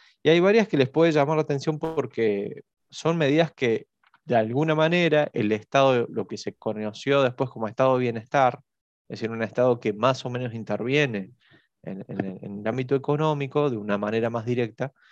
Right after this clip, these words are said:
son medidas que de alguna manera ya se han tomado, y de hecho muchas de estas medidas están bastante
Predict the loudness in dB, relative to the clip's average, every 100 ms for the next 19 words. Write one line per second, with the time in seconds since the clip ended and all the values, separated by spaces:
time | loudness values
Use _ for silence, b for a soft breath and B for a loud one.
0 | B B B B B 0 2 2 2 0
1 | 2 4 4 2 -2 -2 0 0 -2 -2
2 | -6 -4 0 2 2 0 0 2 2 2
3 | -4 -4 -4 -4 0 -2 -2 -8 0 2
4 | 2 0 0 0 0 0 -2 0 -2 -4
5 | -4 0 0